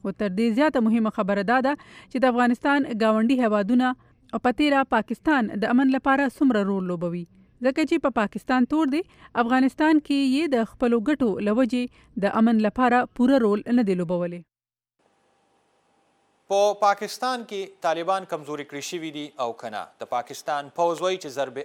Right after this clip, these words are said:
Speaker 2: عزم عملیاتو له وجې په هیواد کې اوس د توندروانو لخوا بریدونه کم شوي دي. خو ولې؟ څېړنکاران وایي چې که څه هم بریدونه کم شوي دي،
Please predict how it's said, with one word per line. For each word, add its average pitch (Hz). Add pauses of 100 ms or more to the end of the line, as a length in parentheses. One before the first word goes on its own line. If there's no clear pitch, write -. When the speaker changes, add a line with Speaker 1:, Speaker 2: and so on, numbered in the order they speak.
(140)
Speaker 2:
عزم 147
عملیاتو 135
له 120
وجې 170 (360)
په 120
هیواد 151
کې 156 (380)
اوس -
د 139 (140)
توندروانو 123
لخوا 135 (160)
بریدونه 117 (140)
کم 110 (120)
شوي 104
دي. 175 (380)
خو 180
ولې؟ 202 (280)
څېړنکاران 123
وایي 170 (380)
چې 127
که 120
څه 226
هم 202
بریدونه 147
کم 120
شوي 202
دي، 175